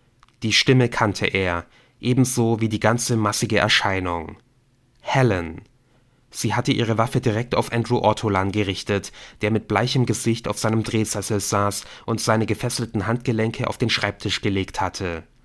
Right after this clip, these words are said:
Neben ihm lagen zwei Frauen und drei Männer auf dem Boden. Ihre Hände waren auf den Rücken gefesselt. Eine Frau weinte leise. Nun sah auch Ortolan zur Tür herüber. „Wer ist das denn nun wieder?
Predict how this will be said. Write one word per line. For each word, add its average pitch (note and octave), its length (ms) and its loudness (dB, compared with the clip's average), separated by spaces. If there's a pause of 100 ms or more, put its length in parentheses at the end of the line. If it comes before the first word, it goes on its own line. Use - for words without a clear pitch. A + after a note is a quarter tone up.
(920)
Neben B2+ 360 4
ihm A#2+ 280 4
lagen G#2+ 360 2
zwei A2 280 -2
Frauen G#2 480 0
und G#2+ 220 -2
drei G#2 160 2
Männer G2 320 0
auf F#2 140 -6
dem F#2+ 200 -2
Boden. F2 520 -2 (580)
Ihre A2 220 -2
Hände A#2 360 2
waren A2 200 4
auf F2+ 100 -2
den A#2+ 140 4
Rücken G#2+ 260 0
gefesselt. F#2 760 -6 (420)
Eine G#2 180 -4
Frau G#2 420 2
weinte G2 360 0
leise. F2 640 -6 (720)
Nun B2+ 260 6
sah A#2 240 2
auch A2+ 220 2
Ortolan G2+ 480 0
zur G2+ 180 -2
Tür G2+ 240 -4
herüber. F#2 600 -2 (460)
„Wer C#3+ 200 8
ist E3+ 220 -2
das - 280 4
denn A2 160 4
nun G#2 220 2
wieder? F#2 420 2